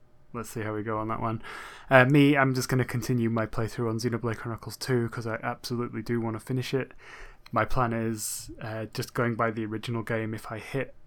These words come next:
a wall of difficulty, uh, I'm just gonna knock it down to easy and not look back. I think I just want it done and out the way. However, I haven't sort of hit that yet. I've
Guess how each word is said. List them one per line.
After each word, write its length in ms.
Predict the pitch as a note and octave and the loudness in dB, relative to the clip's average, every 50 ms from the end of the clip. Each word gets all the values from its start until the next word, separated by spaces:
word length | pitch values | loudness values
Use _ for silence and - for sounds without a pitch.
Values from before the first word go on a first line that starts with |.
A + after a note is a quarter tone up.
| - - | -8 -6
a 320 | B2+ A#2 A2+ A2+ A2+ A2+ | -4 -4 -2 -2 -2 -2
wall 260 | G#2+ A2+ A2+ A2+ A2 | -2 -2 -2 0 -2
of 120 | A2 G#2+ - | -2 -2 -2
difficulty, 880 | D3+ C#3 - C#3+ C3 - C3+ C3 - - C3+ B2+ B2+ B2+ B2+ B2 A#2+ - - - - - - - - - - - - - - - - - - - | -2 0 0 0 0 0 -2 -4 -2 -2 0 0 0 0 -2 -4 -6 -10 -14 -14 -14 -16 -20 -20 -20 -20 -20 -20 -20 -20 -20 -20 -20 -14 -6 -2
uh, 40 | A#2+ A2 A2 A2 A2+ | 0 0 0 0 0
I'm 120 | A2+ G#2+ | -2 -4
just 100 | G2+ - - | -4 -4 -4
gonna 120 | A#2+ A2 | -4 -4
knock 180 | G#2 G2+ - - | -4 -4 -6 -6
it 60 | - | -8
down 160 | A2 G#2 G2+ F#2+ | -8 -8 -6 -6
to 140 | - A#2 G#2 | -6 -4 -4
easy 240 | G2+ G#2 G2 G#2+ | -4 -4 -4 -4
and 80 | G#2 G2+ | -4 -4
not 140 | G#2 G2+ G#2 | -4 -6 -8
look 140 | G#2+ - - | -10 -10 -8
back. 300 | - G#2+ G2+ G2+ - - | -8 -8 -8 -8 -10 -12
I 40 | G#2 | -12
think 240 | - - G#2+ G#2 G2 | -10 -10 -10 -10 -8
I 80 | G#2 G#2+ | -8 -8
just 180 | G#2 G2+ - - | -10 -10 -10 -10
want 100 | G#2 G2 | -10 -10
it 80 | - - - - - - - - - - - - C3 | -12 -14 -20 -20 -20 -20 -20 -20 -20 -20 -18 -10 -4
done 220 | - G#2+ G#2 G#2+ | 0 0 0 0
and 100 | G#2 G2+ | 0 -2
out 160 | G2+ G#2 - | -4 -4 -4
the 80 | - A2 | -6 -6
way. 420 | G#2+ A2 A#2 B2 A#2+ A#2+ A#2+ A2+ - - - - - - - - - - - - - - - - - - | -4 -2 0 0 0 0 -2 -4 -6 -14 -20 -20 -20 -20 -20 -20 -20 -20 -20 -20 -20 -20 -20 -18 -8 -2
However, 340 | A2+ A#2 B2 A2+ A2 B2 | 4 6 6 6 6 6
I 60 | B2+ A2+ | 6 6
haven't 280 | B2 A#2+ A#2+ A#2+ A#2 A2 | 6 4 2 0 -4 -2
sort 180 | - C#3 A#2+ | -2 0 0
of 100 | A#2 - | 0 0
hit 220 | - - C#3 - - | -2 -4 -4 -2 -2
that 180 | C3+ C3 - | -2 -2 0
yet. 220 | C#3 C3+ B2+ C3 - | 2 2 2 2 2
I've 320 | B2+ A#2+ - - - - | 0 -2 -4 -6 -18 -20